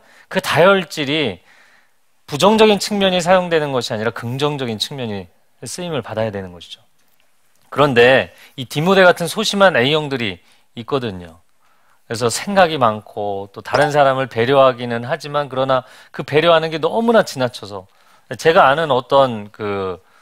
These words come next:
장로님은요, 이게 만나면 식사를 하기가 어려워요.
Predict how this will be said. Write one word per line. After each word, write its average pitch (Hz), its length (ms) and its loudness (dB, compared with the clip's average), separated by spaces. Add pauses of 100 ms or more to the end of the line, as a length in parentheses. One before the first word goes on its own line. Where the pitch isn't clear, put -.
(280)
장로님은요, 123 840 -4 (200)
이게 117 100 -16
만나면 127 680 0
식사를 214 520 -2
하기가 202 280 -2
어려워요. 147 440 0